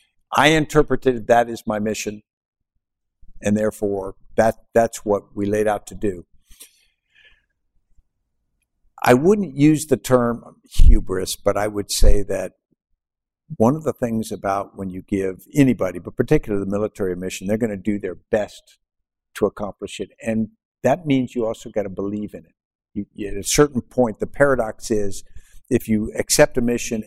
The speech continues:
and you don't believe it and you signal that to your troops, you guarantee failure. So to a degree, you ask the coach before the big game, even if they're underdogs, if they're gonna win or not. So you have to understand that that psychologically occurs in the force. But, but I would say that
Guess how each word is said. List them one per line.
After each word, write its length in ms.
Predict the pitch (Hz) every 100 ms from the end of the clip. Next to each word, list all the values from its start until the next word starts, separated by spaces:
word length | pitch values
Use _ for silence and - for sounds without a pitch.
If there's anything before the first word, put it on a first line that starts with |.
| -
and 120 | 107
you 80 | 107
don't 220 | 117 113
believe 300 | 113 113 110
it 120 | 104
and 120 | -
you 80 | 101
signal 380 | - 123 104 98
that 240 | 104 104
to 100 | -
your 80 | 95
troops, 400 | - 117 95 -
you 80 | 120
guarantee 500 | 98 113 110 - -
failure. 460 | - 92 95 - _ _ _ _ _ -
So 180 | - 135
to 80 | 131
a 40 |
degree, 420 | 117 147 139 120 -
you 160 | 139 127
ask 200 | 127 -
the 60 | -
coach 360 | 135 131 -
before 280 | 117 - 127
the 80 | 107
big 200 | 120 104
game, 460 | 120 110 98 101 120
even 220 | 117 117
if 100 | 104
they're 300 | 110 101 101 _
underdogs, 640 | 131 120 101 104 101 101 -
if 80 | -
they're 100 | 104
gonna 160 | 101
win 160 | 104 117
or 80 | 101
not. 240 | 98 104 - - - - - - - -
So 140 | 131
you 100 | 127
have 140 | 147
to 80 | -
understand 400 | 135 117 135 117
that 280 | 98 107 101
that 340 | 113 113 -
psychologically 800 | - 123 - 110 113 - - 101
occurs 420 | 92 - 107 98
in 80 | 101
the 60 | 95
force. 420 | 107 98 92 - _ _ _ _ _ - _ _ - -
But, 320 | 131 - -
but 100 | 147
I 60 | 165
would 220 | 151 -
say 260 | - 190
that 280 | 151 120 -